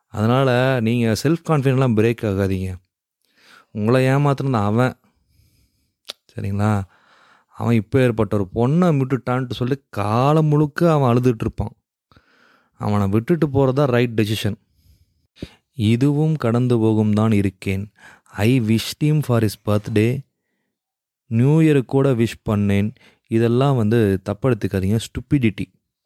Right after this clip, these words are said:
ஒருத்தன் நம்மளை வேண்டான்னு சொல்லும்போது, "சீ, போடா நாயின்ட்டு"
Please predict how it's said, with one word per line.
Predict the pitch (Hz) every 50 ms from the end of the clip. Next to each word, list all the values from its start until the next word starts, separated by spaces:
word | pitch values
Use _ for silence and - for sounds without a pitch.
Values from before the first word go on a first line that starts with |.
| _ _ _ _ _ _ _ _ _ _ _ _ _ _ _ _ _ _ _ _ _ _ - _ -
ஒருத்தன் | 110 110 110 - - 107
நம்மளை | 104 101 101 101 95 92
வேண்டான்னு | 90 95 101 113 127 147 151 143 135 143 151 160
சொல்லும்போது, | 147 - - 127 123 120 117 117 120 120 110 98 101 98 98 104 107 -
"சீ, | - - 160 160
போடா | - - 110 110 120 117
நாயின்ட்டு" | 113 107 110 120 120